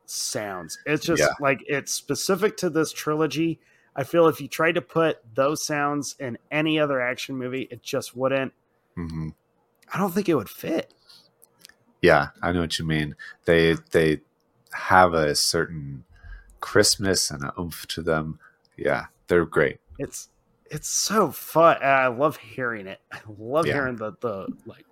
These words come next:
Speaker 1: whoop to it and all that.
Speaker 2: <laughs>
Speaker 1: It's
Speaker 2: Oh, absolutely. Uh,
Speaker 1: But
Speaker 2: I
Speaker 1: it's
Speaker 2: also, I also really like returning to kind of the Raiders, uh,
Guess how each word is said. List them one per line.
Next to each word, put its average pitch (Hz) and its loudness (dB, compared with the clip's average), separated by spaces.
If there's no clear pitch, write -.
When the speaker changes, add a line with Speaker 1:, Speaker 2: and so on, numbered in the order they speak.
Speaker 1:
whoop 127 -4
to 113 -4
it 110 -6
and - -18
all 120 2
that. 110 -2
Speaker 2:
<laughs> - -14
Speaker 1:
It's - -16
Speaker 2:
Oh, 82 0
absolutely. 76 -4
Uh, 95 2
Speaker 1:
But 160 4
Speaker 2:
I 104 10
Speaker 1:
it's 117 10
Speaker 2:
also, 147 2
I - 6
also 131 4
really 98 2
like 90 0
returning 101 0
to 85 0
kind 87 -6
of 78 -10
the 80 -2
Raiders, 80 -2
uh, 135 -8